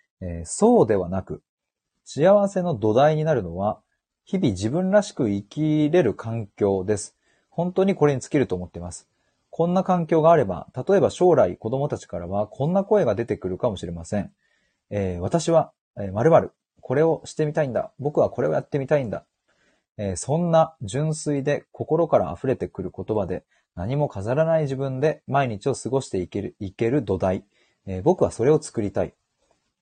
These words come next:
それさえあれば、もし子供が学校でいじめられても、奥さんに辛いことがあっても、自分らしく生きていいんだよねと思えるはずです。えー、そして自分の心の中に負の感情を押し込めることなく、着実に一歩ずつ進めることが、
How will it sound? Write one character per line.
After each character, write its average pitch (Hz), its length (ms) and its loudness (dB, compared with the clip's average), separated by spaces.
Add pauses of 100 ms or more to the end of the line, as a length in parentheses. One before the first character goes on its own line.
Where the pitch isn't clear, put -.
そ - 140 -2
れ 165 80 2
さ 190 160 4
え - 20 4
あ 147 100 6
れ 120 80 2
ば、 104 120 -2
も 139 140 -2
し 139 160 -2
子 113 120 -4
供 143 180 0
が 143 100 4
学 117 240 0
校 151 200 2
で 147 80 2
い 139 40 2
じ 143 80 -4
め 151 100 0
ら 151 80 2
れ 143 80 0
て 139 100 -4
も、 101 220 -6
奥 123 160 -8
さ 127 100 -2
ん 104 60 -4
に 87 80 -8
辛 117 260 -4
い 120 60 -4
こ 127 100 -8
と 143 100 0
が 101 120 2
あ 117 60 -2
っ - 80 -18 (120)
て 101 60 -8
も、 107 240 -6 (400)
自 92 100 -6
分 113 140 -6
ら 147 140 0
し 156 80 -14
く 143 140 -2
生 147 120 -2
き - 40 -20
て 135 100 0
い 143 40 0
い 147 40 -4
ん 147 120 -4
だ 127 60 0
よ 113 120 -2
ね 123 120 -4
と 101 140 -2
思 107 220 -2
え 117 40 -2
る 101 80 -2
は 90 160 -10
ず 90 140 -10
で 90 120 -8
す。 - 200 -16 (420)
え 95 120 -8
ー、 90 40 -10
そ 147 140 -2
し 151 80 -10
て 190 100 4
自 139 140 0
分 165 120 -2
の 160 80 -2
心 156 260 0
の 156 60 0
中 151 220 2
に 98 80 -6
負 156 140 -4
の 110 140 -2
感 107 240 -8
情 104 180 -2
を 101 120 0
押 107 100 -6
し - 60 -16
込 123 100 -4
め 117 80 -4
る 98 80 -6
こ 92 100 -10
と 95 100 -10
な 95 140 -6
く、 123 200 -12
着 - 260 -10
実 113 220 -8
に 135 100 -4
一 101 40 -8
歩 - 220 -4
ず 165 100 -2
つ 92 200 -6
進 95 220 -12
め 104 60 -6
る 101 80 -6
こ 107 100 -10
と 147 100 -2
が、 143 200 -2